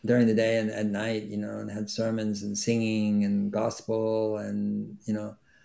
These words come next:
uh, so there's a lot of joy, but there was also, uh, an acute sense of stress, you know,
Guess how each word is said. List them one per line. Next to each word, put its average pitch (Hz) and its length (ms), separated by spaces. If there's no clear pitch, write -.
uh, 107 280
so 117 160
there's 127 160
a 135 80
lot 143 240
of 107 100
joy, 107 680
but 113 460
there 113 100
was 117 180
also, 110 840
uh, 107 280
an 120 440
acute - 560
sense 110 340
of 104 140
stress, 107 600
you 107 100
know, 107 420